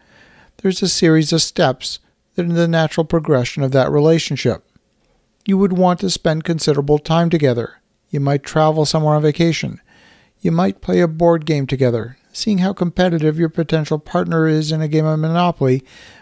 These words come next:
may tell you a lot about your potential partner. If you try and skip steps in the process, the risk of the relationship falling apart go up.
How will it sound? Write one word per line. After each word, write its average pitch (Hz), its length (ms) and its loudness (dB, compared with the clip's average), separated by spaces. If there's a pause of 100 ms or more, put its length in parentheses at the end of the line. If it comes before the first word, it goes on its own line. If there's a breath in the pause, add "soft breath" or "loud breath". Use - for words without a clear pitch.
(340 loud breath)
may 165 80 -2
tell 170 180 2
you 165 160 2
a 160 40 4
lot 165 260 4
about 147 240 2
your 160 100 -2
potential 147 420 -2
partner. 151 480 -4 (760)
If 185 200 -8
you 202 100 -2
try 175 220 0
and 165 100 -2
skip - 300 -2
steps - 340 -4
in 170 80 -2
the 160 60 -2
process, 135 640 -2 (260)
the 147 140 2
risk 151 400 2
of 160 100 0
the 160 140 2
relationship 147 600 0
falling 139 360 -2
apart 131 400 -2
go 135 220 0
up. - 280 -2